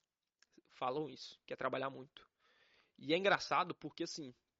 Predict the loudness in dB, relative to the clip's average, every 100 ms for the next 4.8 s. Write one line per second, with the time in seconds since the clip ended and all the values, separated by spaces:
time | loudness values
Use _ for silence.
0 | _ _ _ _ _ _ _ -10 -2 -2
1 | 0 0 2 2 2 2 0 -2 -4 -4
2 | -4 -2 -2 -2 -4 -8 -6 -6 -6 -10
3 | -10 -6 -6 -6 -10 -6 -4 -4 -8 -10
4 | -4 0 0 -2 -6 -10 -12